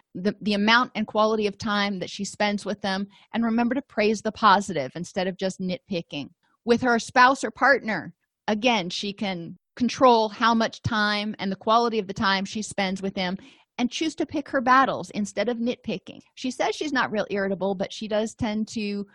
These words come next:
identify as focusing on the negative. With friends, she can also focus on the quality and, and quantity of time she spends with them and how she reacts to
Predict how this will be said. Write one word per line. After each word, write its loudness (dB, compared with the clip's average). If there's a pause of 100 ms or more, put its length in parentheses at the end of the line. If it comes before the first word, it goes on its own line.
(240)
identify 2
as -4
focusing -4
on -6
the -6
negative. -6 (260)
With 0
friends, 2 (260)
she -4
can -2
also 4
focus -4
on -2
the -6
quality 0 (160)
and, -2
and -8
quantity -2
of -6
time -2
she -6
spends -4
with -8
them -2 (380)
and 0
how 4
she -8
reacts 0
to -2